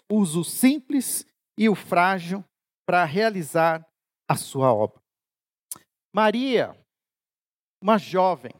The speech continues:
uma jovem simples.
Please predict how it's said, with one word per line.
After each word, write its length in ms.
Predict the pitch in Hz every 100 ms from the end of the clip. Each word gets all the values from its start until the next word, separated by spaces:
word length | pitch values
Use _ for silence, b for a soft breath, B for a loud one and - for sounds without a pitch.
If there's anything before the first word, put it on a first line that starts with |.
| _ _ _ _ _ _ _ _ _ _ _ _
uma 260 | 196 202
jovem 920 | 180 165 220 262 254 247 285 277 180 135 _ _ _ _ _ _ _ _ _ _ _ _ _ -
simples. 760 | - 330 302 - 104 - -